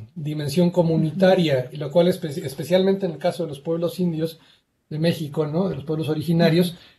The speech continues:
eh, pero no solamente, em, tiene, tiene, eh, introduce una serie de, de elementos que son distintos y que son los que han permitido, eh, al campesinado sobrevivir. Es decir, pensamos que el, que, que el,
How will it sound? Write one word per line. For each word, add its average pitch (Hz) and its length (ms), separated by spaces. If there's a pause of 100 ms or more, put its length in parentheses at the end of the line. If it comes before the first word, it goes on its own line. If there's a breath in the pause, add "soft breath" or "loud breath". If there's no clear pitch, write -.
(160)
eh, 143 120
pero 151 160
no 175 140
solamente, 196 680 (420 loud breath)
em, 147 560 (600)
tiene, 208 320
tiene, 214 440
eh, 180 220
introduce 180 480
una 208 100
serie 202 240
de, 190 140
de 160 160
elementos 175 440
que 165 100
son 180 180
distintos 185 500
y 147 60
que 147 80
son 175 160
los 170 100
que 175 80
han 165 140
permitido, 170 640 (400 loud breath)
eh, 139 160
al 135 140
campesinado 156 640
sobrevivir. 156 800
Es 175 140
decir, 175 180
pensamos 190 380
que 180 100
el, 156 100
que, 156 220
que 151 120
el, 147 320